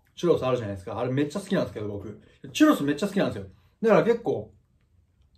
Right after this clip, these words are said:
チュロスの感覚で食ったら、意外とチュロスじゃない。みんな、中にチョコが入ってるみたいな。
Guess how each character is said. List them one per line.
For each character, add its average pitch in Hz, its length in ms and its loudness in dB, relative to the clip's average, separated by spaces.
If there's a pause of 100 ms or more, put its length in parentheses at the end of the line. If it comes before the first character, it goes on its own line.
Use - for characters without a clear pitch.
(320)
チ - 140 4
ュ 320 40 10
ロ 311 100 8
ス - 60 0
の 185 120 6
感 175 200 0
覚 165 120 0
で 156 100 4
食 - 120 -12
っ - 20 -20
た 147 140 4
ら、 131 340 6 (380)
意 196 80 0
外 277 160 10
と 277 100 -8
チ - 140 -2
ュ - 20 2
ロ 240 100 0
ス - 40 -14
じ 131 80 -2
ゃ - 20 2
な 117 80 -2
い。 113 40 -4
み 113 80 -4
ん - 20 -4
な、 131 120 -2
中 202 220 6
に 135 260 0
チ - 120 0
ョ 214 60 0
コ 180 100 0
が 123 60 -2
入 123 100 -2
っ - 20 -12
て - 80 -10
る 107 80 -6
み 104 60 -6
た 101 80 -6
い 98 40 -6
な。 104 240 -6